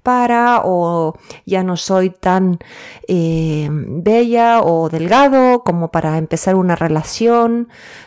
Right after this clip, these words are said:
con esta persona que conocí en la app. Bueno, a ver, la idea es un poco esto, ¿no? Explorar por qué estamos machacándonos con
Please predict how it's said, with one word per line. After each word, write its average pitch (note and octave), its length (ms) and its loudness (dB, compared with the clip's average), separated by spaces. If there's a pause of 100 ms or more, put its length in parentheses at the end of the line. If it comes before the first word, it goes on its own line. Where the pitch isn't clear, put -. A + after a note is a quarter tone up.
con E3 200 -2
esta E3+ 260 -4
persona E3+ 500 -4
que D#3+ 140 -6
conocí D#3 420 -6
en D#3+ 100 -2
la G#3 380 2
app. - 260 -4
Bueno, A#3 300 -4 (300)
a E3 80 -2
ver, F3 200 0 (460)
la F#3+ 120 0
idea B3+ 440 2
es G#3 200 -4
un G#3+ 140 0
poco G#3+ 300 -2
esto, E3+ 360 -4
¿no? G3+ 200 0
Explorar A3+ 760 0 (280)
por A3 320 -2
qué D#4 400 -2
estamos A#3 500 0
machacándonos A3+ 920 0
con A#3 360 -2